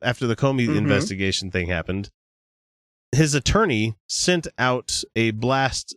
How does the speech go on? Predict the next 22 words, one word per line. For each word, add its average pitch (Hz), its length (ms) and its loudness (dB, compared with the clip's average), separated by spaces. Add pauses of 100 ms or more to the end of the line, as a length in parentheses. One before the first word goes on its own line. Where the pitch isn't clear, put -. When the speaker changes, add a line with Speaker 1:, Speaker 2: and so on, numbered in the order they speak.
Speaker 1:
of 107 260 0
information 107 560 -2
to 101 140 -2
Comey 107 440 0
and 98 100 0
a 92 40 -2
bunch 95 220 -2
of 92 80 -4
other 87 180 -2
places 90 480 -4
trying 90 340 -2
to 90 220 -2 (440)
get 113 180 4
him 113 160 0
in 104 80 0
trouble 101 340 -2
for 95 180 -4
leaking 117 580 2
memos 104 540 0
to - 140 -2
the 92 120 -2
press - 440 -4